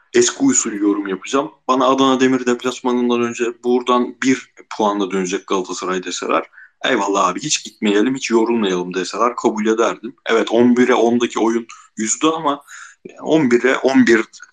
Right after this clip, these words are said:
oynayacak bu takım hep. O yüzden on bire on birdeki olumlu tarafa bakmak lazım.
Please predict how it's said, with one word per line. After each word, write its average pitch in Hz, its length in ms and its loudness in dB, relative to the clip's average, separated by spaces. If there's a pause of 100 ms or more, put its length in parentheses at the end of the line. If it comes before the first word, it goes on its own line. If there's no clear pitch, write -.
(400)
oynayacak 104 640 2
bu - 60 -8
takım 113 300 0
hep. 156 120 -2 (200)
O 120 100 2
yüzden 127 180 2
on 123 260 0
bire 117 120 2
on 120 240 0
birdeki 117 400 -6
olumlu 113 320 -4
tarafa 120 380 -4
bakmak 127 420 -6
lazım. 120 280 -2